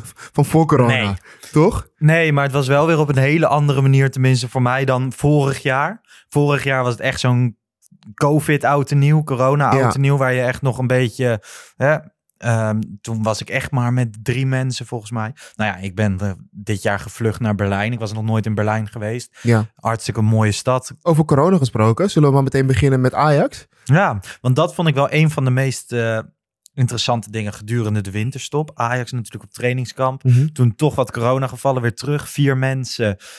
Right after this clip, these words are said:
Speaker 2: ehm, vlogen toch privé weliswaar terug naar Nederland, wat eigenlijk niet mocht.
Speaker 1: Mhm.
Speaker 2: Maar jij hebt altijd daar interessante dingen. Wat had jij gedaan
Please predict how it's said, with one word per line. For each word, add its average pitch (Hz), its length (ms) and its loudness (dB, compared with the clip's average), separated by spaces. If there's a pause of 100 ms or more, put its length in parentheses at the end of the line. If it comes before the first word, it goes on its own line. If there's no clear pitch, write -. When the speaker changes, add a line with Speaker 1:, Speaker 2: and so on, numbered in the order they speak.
(140)
Speaker 2:
ehm, 113 480 -2 (120)
vlogen 135 540 -2
toch - 360 -4 (420)
privé 127 500 2
weliswaar 110 840 -2
terug - 260 -2
naar 110 120 0
Nederland, 131 440 0
wat 123 120 -6
eigenlijk 113 320 -2
niet 135 140 0
mocht. 139 340 -2
Speaker 1:
Mhm. 127 220 4 (120)
Speaker 2:
Maar 123 120 0
jij 147 120 4
hebt 180 180 0
altijd 143 280 0
daar 135 320 0
interessante 135 640 0
dingen. 135 300 0
Wat 165 160 -2
had 175 160 0
jij 170 240 0
gedaan 92 400 -4